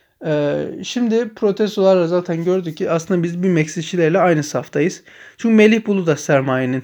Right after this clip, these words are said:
adamı, kaba tabirle. Vedat Akgüray da sermayenin adamı. Ve biz aslında beraber mücadele etmeliyiz. Etmeliydik baştan beri ama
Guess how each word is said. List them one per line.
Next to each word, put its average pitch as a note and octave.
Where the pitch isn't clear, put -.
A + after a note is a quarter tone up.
adamı, D3+
kaba C#3
tabirle. C#3
Vedat G#3
Akgüray G3
da E3
sermayenin C#3
adamı. C3
Ve F3+
biz G3+
aslında F#3+
beraber E3+
mücadele E3+
etmeliyiz. D3+
Etmeliydik G3+
baştan F#3+
beri F3
ama G#3